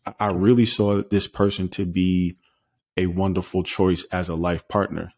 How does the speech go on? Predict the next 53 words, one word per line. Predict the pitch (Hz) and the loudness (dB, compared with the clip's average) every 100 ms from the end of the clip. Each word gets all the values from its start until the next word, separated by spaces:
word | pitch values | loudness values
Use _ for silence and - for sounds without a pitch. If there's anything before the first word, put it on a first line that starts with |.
| _ | _
somebody | - - 95 90 92 | -10 -4 -2 -2 -4
who | 87 95 | -4 -4
I | 87 | -2
knew | 95 95 | 0 0
I | 87 | -2
could | - 85 | -4 -2
build | 87 92 92 | 2 2 2
with, | 90 85 - _ - _ | 0 0 -8 _ -20 _
somebody | - 101 95 92 90 90 | -6 -4 -2 -2 -2 -2
I | 90 | -2
knew | 90 | -2
who | 101 | -2
was | 92 82 | -2 -2
reliable, | 82 80 85 90 90 82 85 85 - - | -2 -2 0 0 0 0 -2 -2 -10 -20
someone | - - 95 90 | -8 -4 -2 -2
I | 87 | -2
knew | 87 90 | -2 -2
who | 95 | -2
was | 85 85 | -4 -6
enterprising, | - 92 92 - 95 90 90 87 82 80 _ _ - | -6 -6 -6 -2 0 0 0 -4 -6 -10 _ _ -4
who | 92 | -2
was | 90 82 | -2 -2
gonna | 90 87 | -4 -4
be, | 92 95 92 90 80 _ _ _ _ _ - | -2 0 0 0 -4 _ _ _ _ _ -6
um, | 85 80 78 78 - - _ _ _ - | -4 -2 -4 -8 -10 -16 _ _ _ -10
m-, | - - | -8 -2
make | 98 95 | -2 0
strides | - - 92 95 90 | -4 0 2 2 0
in | 90 | -2
their | 90 | -4
career, | 87 92 85 95 95 95 90 _ _ | -4 -4 0 2 2 0 -4 _ _
someone | - - 92 92 | -6 -4 -2 0
who | 101 98 | 0 -2
I | 87 | -2
knew | 87 92 | 0 0
was | 90 | 0
gonna | 87 85 | -2 -4
motivate | 85 92 95 92 95 92 | -2 2 2 2 0 0
me, | 92 92 | -2 -2
who | 90 90 | -2 -6
c-, | - | -10
who | - 98 | -2 0
could | 92 | 0
help | - 92 90 | 0 -2 0
me | 92 | -2
be | 92 | -2
the | 90 | -4
best | 80 90 - | -4 -4 -4
person | 92 87 82 | -6 -4 -6
that | 82 | -2
I | 92 | 0
could | 95 92 | 0 -2
be. | 87 95 95 | 0 0 0